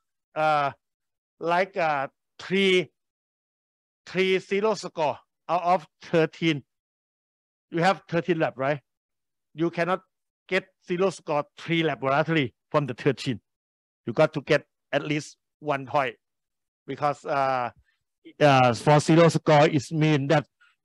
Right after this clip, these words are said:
you didn't do good in your laboratory, and you need to do the study of this one again. And most of the time, no one like to do so.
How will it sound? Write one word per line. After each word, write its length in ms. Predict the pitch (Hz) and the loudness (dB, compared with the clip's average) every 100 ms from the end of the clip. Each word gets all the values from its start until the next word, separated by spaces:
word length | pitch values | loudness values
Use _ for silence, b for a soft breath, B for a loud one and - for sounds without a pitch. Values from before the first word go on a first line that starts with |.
| 139 | -2
you 200 | 156 156 | 0 2
didn't 440 | 175 175 160 143 _ 131 | 0 0 -2 -4 _ -4
do 360 | 151 143 131 - _ _ - | -2 0 -4 -8 _ _ -4
good 300 | 208 160 - _ _ _ _ _ _ | -2 -4 -10 _ _ _ _ _ _
in 380 | 151 151 147 143 - | -4 -4 -4 -10 -8
your 180 | 139 147 | 0 2
laboratory, 840 | 135 110 127 131 151 170 165 131 - _ _ | 2 0 -2 0 0 2 2 2 -2 _ _
and 260 | 123 120 123 | -2 -2 0
you 120 | 139 | 0
need 220 | 139 156 147 | 2 0 -2
to 340 | - 147 139 113 _ _ _ _ _ | -2 0 0 -4 _ _ _ _ _
do 360 | 143 147 147 135 _ _ _ _ _ _ | -2 0 0 -4 _ _ _ _ _ _
the 120 | 135 113 | -6 -6
study 600 | - 165 160 170 170 143 | -6 -6 -4 -2 -4 -4
of 200 | 143 147 | -6 -2
this 200 | 165 165 | 0 0
one 160 | 156 123 | 0 -2
again. 320 | 120 127 92 - _ _ | -2 -2 -4 -8 _ _
And 180 | 139 151 | -4 -2
most 240 | 240 262 | 0 0
of 60 | 254 | 0
the 120 | 247 | 0
time, 240 | - 185 180 | 0 -2 -2
no 140 | 175 | -2
one 180 | 170 160 | -2 -2
like 180 | 165 - | -2 -4
to 60 | |
do 140 | 147 139 | -6 -6
so. 320 | - 139 165 | -4 -4 -4